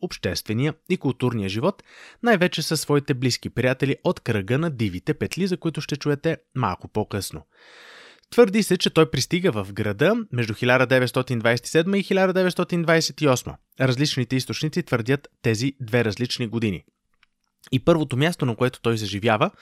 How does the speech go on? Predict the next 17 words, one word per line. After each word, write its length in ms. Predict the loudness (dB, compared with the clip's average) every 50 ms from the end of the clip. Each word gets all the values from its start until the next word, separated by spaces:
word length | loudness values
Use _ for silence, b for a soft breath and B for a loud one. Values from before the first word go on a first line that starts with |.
| B B B B B B B B B B B B B B
е 80 | -2 0
всъщност 460 | 0 0 -2 -2 -2 -2 -4 -4 -4
дома 220 | -4 -2 -2 -2
на 80 | -2 -2
семейство 600 | -4 -4 -2 -2 -2 -2 -2 -4 -6 -6 -6 -4
Величкови. 800 | -2 -2 -2 -2 -2 -4 -6 -8 -8 -6 -6 -4 -4 -6 -8 -10 _ b b b b b b b b b b b b b b _ _ 0
Този 260 | 2 4 4 4 2
дом 240 | 2 2 0 0 0
се 160 | 0 0 2
намирал 380 | 2 2 2 2 2 2 2 2
на 140 | 2 2
улица 540 | 2 2 0 -2 -4 -4 -2 0 0 0 0 -2 _ _ _ _ _ _ _ _ _ _ _ _ _ -8 -2
Цар 180 | 0 0 2
Иван 280 | 2 0 0 0 0 0
Шишман, 440 | 0 -2 -4 -4 -2 0 0 0 0
номер 240 | 0 2 2 0 0
тридесет 600 | -2 _ -4 -2 -2 -2 -2 -2 -2 -4 -6